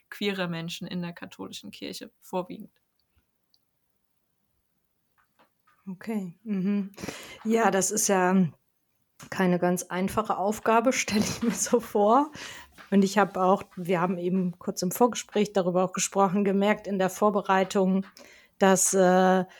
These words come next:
Speaker 2: ich auch selbst, äh, gemerkt habe, ähm, dass,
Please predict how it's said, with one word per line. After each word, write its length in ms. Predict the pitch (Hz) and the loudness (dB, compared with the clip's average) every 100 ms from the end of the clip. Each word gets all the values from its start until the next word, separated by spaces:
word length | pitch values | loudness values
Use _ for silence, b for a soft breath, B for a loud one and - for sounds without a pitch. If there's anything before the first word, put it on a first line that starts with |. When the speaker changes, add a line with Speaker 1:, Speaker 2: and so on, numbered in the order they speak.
| B B - | B B -10
Speaker 2:
ich 240 | 196 214 | -4 0
auch 120 | 208 | 2
selbst, 640 | 165 190 226 254 233 - - | 2 4 8 8 6 0 -4
äh, 260 | 151 196 196 | 0 2 2
gemerkt 520 | 196 202 202 196 - | 2 4 4 0 2
habe, 760 | 196 190 185 185 185 180 180 - | 6 6 6 6 8 6 2 -2
ähm, 640 | 180 175 185 180 180 180 180 b b _ _ - | -2 2 2 2 2 0 -2 b b _ _ -6
dass, 540 | - 196 - - - | -2 0 0 -2 -6